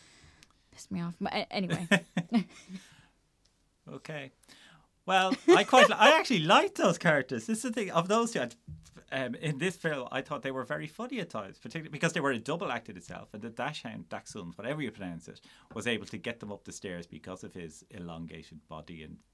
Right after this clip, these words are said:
Speaker 2: jumping from thing
Speaker 1: Yeah,
Speaker 2: to
Speaker 1: no,
Speaker 2: thing, so.
Speaker 1: that, that's okay. Like, it was just when they've left the whole,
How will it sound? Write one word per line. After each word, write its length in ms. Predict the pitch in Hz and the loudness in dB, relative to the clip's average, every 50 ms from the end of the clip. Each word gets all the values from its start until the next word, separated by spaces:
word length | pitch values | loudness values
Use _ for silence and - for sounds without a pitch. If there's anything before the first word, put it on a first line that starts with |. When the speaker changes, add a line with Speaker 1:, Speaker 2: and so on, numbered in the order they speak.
| _ _ _ _ _ | _ _ _ _ _
Speaker 2:
jumping 320 | - - - _ - 170 | -18 -18 -18 _ -20 -20
from 140 | - - - | -20 -20 -14
thing 120 | - 302 | -6 -2
Speaker 1:
Yeah, 240 | 302 294 285 269 247 | 2 4 4 4 4
Speaker 2:
to 60 | 233 | 4
Speaker 1:
no, 220 | 247 302 311 302 302 | 2 0 0 0 -2
Speaker 2:
thing, 140 | - - 247 | -6 -8 -6
so. 80 | 240 | 2
Speaker 1:
that, 260 | 240 339 339 311 - - | 4 4 4 4 2 0
that's 360 | 285 339 349 349 - - - | 0 0 0 0 -2 -4 -6
okay. 400 | 311 285 - - 285 277 277 269 | -6 -4 -4 -4 -2 -2 0 0
Like, 180 | 247 247 240 - | 0 -2 -2 -2
it 140 | - - 247 | -4 -4 -4
was 180 | 254 277 269 247 | -2 -2 -4 -2
just 280 | - 330 294 - _ - - _ _ _ _ _ _ _ _ _ _ _ _ - _ _ _ _ _ _ _ - | -2 -4 -4 -4 _ -20 -20 _ _ _ _ _ _ _ _ _ _ _ _ -20 _ _ _ _ _ _ _ -6
when 180 | - 277 285 | -2 0 0
they've 240 | 269 269 269 233 214 | 2 2 0 0 0
left 640 | 220 247 254 254 247 214 185 - - - - - _ | -2 2 4 4 4 2 0 -8 -18 -18 -20 -16 _
the 140 | - 208 214 | -6 -6 -4
whole, 640 | 185 208 214 214 202 196 185 180 170 165 139 - - | -2 0 0 2 2 2 0 0 -2 -4 -6 -10 -14